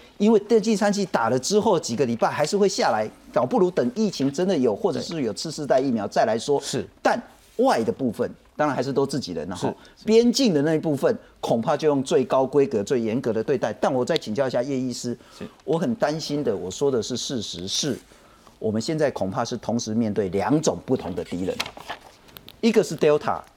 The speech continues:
Speaker 1: 一个是 Omicron。虽然是大概就是变种病毒，但他们所展现的攻击的形态，我们要防御的这个政策恐怕都很不一样。刚刚您谈到，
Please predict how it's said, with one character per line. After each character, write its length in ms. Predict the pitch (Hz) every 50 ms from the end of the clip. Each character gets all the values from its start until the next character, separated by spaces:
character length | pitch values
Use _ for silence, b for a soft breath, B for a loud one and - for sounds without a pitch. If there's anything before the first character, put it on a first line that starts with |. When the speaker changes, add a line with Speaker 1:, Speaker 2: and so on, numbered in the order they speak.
| _ _ -
Speaker 1:
一 80 | - 214
个 100 | 220 -
是 120 | - -
Omicron。 480 | - 202 208 208 180 - - - - - - -
虽 360 | - - - - - 254 262
然 180 | 240 190 160 175
是 180 | - - 214 170 - - _
大 200 | - 254 202 175 156
概 200 | - 196 165 151
就 100 | 151 165
是 120 | 151 -
变 220 | 123 - 135 156 131
种 180 | - 104 101
病 180 | - 175 156 127
毒， 220 | - 101 92 101 - -
但 180 | - 226 - 135 B B B B B B B
他 200 | - - 226 247
们 160 | 240 226 165
所 160 | 131 - 151
展 280 | 120 - - 117 107 110
现 300 | 110 - - 240 220 180
的 100 | 160 156
攻 260 | 143 - - 202 214 214
击 160 | - - 135
的 80 | 139
形 300 | 131 - - 135 135 156
态， 240 | - 165 190 151 113
我 100 | 104 107
们 140 | 110 131 156
要 100 | 175 165
防 360 | 147 - - 143 131 151 190 190
御 120 | 233 240
的 140 | 185 185 151
这 100 | - 202
个 80 | 160
政 220 | 151 - 220 196 165
策 180 | - - 170 143
恐 180 | - - 117
怕 160 | 120 - 180 170
都 120 | 190 185
很 120 | 165 123
不 120 | 117 - 175
一 60 | 160
样。 140 | 175 156 147
刚 140 | 131 175 180
刚 60 | 170
您 80 | 139
谈 180 | 131 - 135 147
到， 220 | 156 175 139 B